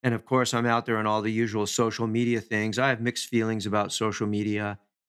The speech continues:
but for now, I'm continuing to post, um, information about my podcast. So, thanks so much for listening. In closing, I'll leave you a quote by Bruce Lee, who said, "Do not pray for an easy life.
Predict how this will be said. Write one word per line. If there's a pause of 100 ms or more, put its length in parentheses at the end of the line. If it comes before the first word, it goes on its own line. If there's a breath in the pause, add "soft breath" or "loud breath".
but
for
now,
I'm
continuing
to
post, (340)
um, (300)
information
about
my
podcast.
So, (1160 soft breath)
thanks
so
much (160)
for
listening. (240)
In
closing,
I'll
leave
you
a
quote
by
Bruce
Lee, (920)
who
said,
"Do
not
pray
for
an
easy
life.